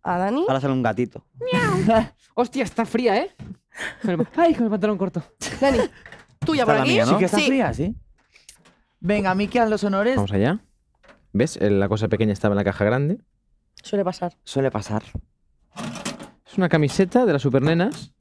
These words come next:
Speaker 1: Eh,
Speaker 4: Pero
Speaker 1: eh.
Speaker 4: no una supernena cualquiera, es
Speaker 1: Eso
Speaker 4: una
Speaker 1: es.
Speaker 4: supernena racializada,
Speaker 1: La
Speaker 4: ¿vale?
Speaker 1: primera supernena
Speaker 4: La primera,
Speaker 1: racializada.
Speaker 4: o sea,
Speaker 1: Sí.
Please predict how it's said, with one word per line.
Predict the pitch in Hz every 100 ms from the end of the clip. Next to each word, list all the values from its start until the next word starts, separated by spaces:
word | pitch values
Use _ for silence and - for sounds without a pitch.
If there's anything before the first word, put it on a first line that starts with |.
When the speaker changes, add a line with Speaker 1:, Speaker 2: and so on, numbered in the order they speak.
| _ -
Speaker 1:
Eh, |
Speaker 4:
Pero | 180 180 175
Speaker 1:
eh. |
Speaker 4:
no | 180 208
una | 240 240
supernena | 233 190 190 220 226
cualquiera, | 190 156 165 180 214
es |
Speaker 1:
Eso | 220
Speaker 4:
una | 233
Speaker 1:
es. | 170
Speaker 4:
supernena | 196 208 220 240 -
racializada, | 190 185 165 - 180 165 147 175 170 233
Speaker 1:
La | 226
Speaker 4:
¿vale? | 226 220
Speaker 1:
primera | - 440 262 160
supernena | 208 165 -
Speaker 4:
La | 180
primera, | 156 185 208
Speaker 1:
racializada. | 156 156 127
Speaker 4:
o | 135
sea, | 151 135 127 117
Speaker 1:
Sí. | 165